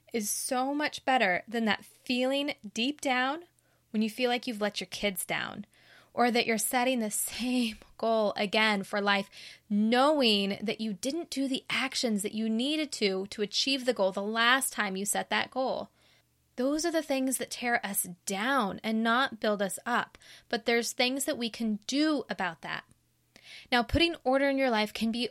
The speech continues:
overwhelming when you start, like, really overwhelming. But guess what? So is everything when you start. Think back to when you very first started driving a car, when you were learning.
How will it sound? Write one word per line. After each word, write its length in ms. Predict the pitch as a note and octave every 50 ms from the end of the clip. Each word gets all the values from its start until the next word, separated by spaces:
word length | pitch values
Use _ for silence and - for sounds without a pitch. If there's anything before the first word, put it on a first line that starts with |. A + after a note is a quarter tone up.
| - _ -
overwhelming 720 | A#3 A#3 A3+ A3+ A#3 A3+ G3+ G#3 G3 G3+ G3 G3 F#3+ F#3+
when 180 | G3 G3 F#3 F#3
you 100 | F3+ E3+
start, 440 | E3 - - D#3+ E3 F#3+ - - _ _ _ _ -
like, 160 | G#3 G3 F#3+
really 480 | F#3+ F#3+ G3+ G3+ F#3 E3 E3+ - G#3 - - _ _
overwhelming. 680 | - G#3+ G3+ G3 G3+ F#3+ G3 F#3+ F3+ F3+ E3+ E3+ F#3 - - - - - - - _
But 140 | C4 - A#3+
guess 260 | C4+ C4+ C#4 - -
what? 220 | C#4 A#3 G3 - - _ -
So 240 | - - E4 D#4+
is 140 | E4+ D#4+ - - - -
everything 520 | A#3+ B3 B3+ C#4+ D4 C4+ - B3+ A#3 G#3+
when 140 | G#3 G#3 G3+
you 80 | G3
start. 360 | F#3 - - F#3+ F3 - - -
Think 300 | - E4 F#4+ A#4 - _
back 400 | D4 C4+ C4+ C#4 - - - - _ _ _ _ _ _ _
to 80 | -
when 120 | B3+ A#3+ A#3
you 120 | A#3 A3+
very 360 | F#3+ F3+ G3 G#3+ G#3+ G#3+ A3+
first 340 | B3 - - G#3+ G#3+ G#3+ -
started 240 | - G#3+ G#3 G#3 G3
driving 320 | - G3+ F3+ F3 F3+ F3+
a 60 | F3 F3
car, 320 | - - - - G#3 - _ _ _ _ _ - _ _
when 200 | - A3 A3+ A3+
you 140 | A#3 A#3+ B3+
were 160 | C4+ C#4 C4
learning. 760 | A#3+ A3+ A3 A3 A3 A3+ A3 G#3+ G#3+ G3+ F#3 A#2+ A#2+ - - -